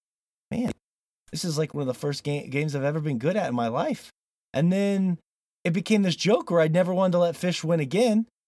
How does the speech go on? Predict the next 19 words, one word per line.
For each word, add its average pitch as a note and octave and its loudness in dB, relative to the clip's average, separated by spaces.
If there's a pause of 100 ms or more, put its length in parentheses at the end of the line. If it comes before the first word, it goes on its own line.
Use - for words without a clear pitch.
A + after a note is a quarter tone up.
(200)
And E3+ 2
then G#3 2
all F#3+ 4
of A3 2
a A3 0
sudden A#3 2
I G#3+ 4
was G3 -2
playing A3 2
online A#3 2
every G#3 2
single G#3 2
night, C4+ 0
and E3+ 0
now A#3 4
I C#4+ 4
have G3+ 0
a F#3+ -2
problem. C#4 0